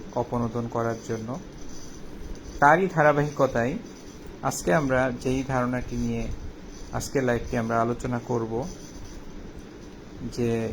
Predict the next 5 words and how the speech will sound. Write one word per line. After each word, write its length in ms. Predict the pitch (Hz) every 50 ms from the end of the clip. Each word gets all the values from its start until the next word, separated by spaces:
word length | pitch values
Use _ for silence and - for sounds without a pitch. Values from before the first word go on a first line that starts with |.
| - - -
ক্যান্সার 380 | 143 143 147 143 - 165 156 - - -
থেরাপির 440 | 156 139 135 135 135 147 143 139 139 - -
পার্শ্ব 340 | 127 120 - - - 165 147
প্রতিক্রিয়া 580 | - 147 143 - 139 - - - 131 127 123
কি 360 | 123 - - 120 120 117 117